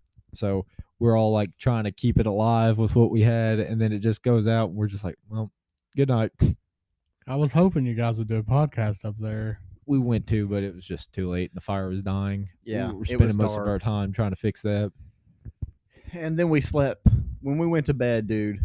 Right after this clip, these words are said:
Speaker 3: by the time it was gonna be daylight from the time we went to bed, it was, like, ten fucking hours, if not more than that. That was the,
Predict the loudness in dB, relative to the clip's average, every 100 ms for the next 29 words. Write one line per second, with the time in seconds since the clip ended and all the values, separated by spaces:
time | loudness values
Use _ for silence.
0 | -4 -4 -4 -4 -6 -6 -4 -6 -6 -8
1 | -4 -4 -4 -6 -6 -4 -6 -8 -10 -14
2 | -10 -8 -6 -6 -8 -8 -8 -6 -6 -8
3 | -10 -10 -8 -6 -4 -4 -8 -10 -12 -16
4 | -16 -14 -14 -12 -8 -6 -4 -4 -4 -4
5 | -8 -10 -12 -6 -4 -2 -4